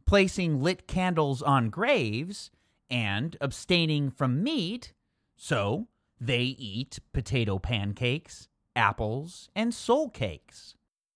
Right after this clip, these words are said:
Catholicly speaking, a saint,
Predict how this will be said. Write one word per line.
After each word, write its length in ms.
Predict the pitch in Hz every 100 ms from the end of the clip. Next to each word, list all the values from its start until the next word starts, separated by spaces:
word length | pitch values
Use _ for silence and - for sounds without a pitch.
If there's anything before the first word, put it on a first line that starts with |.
| _ _ _ _
Catholicly 800 | - 285 349 - - 330 247 208
speaking, 1080 | 156 - - 320 285 135 107 104 120 185 233 _ _ _
a 200 | 160 143
saint, 840 | - - 277 302 135 120 214 -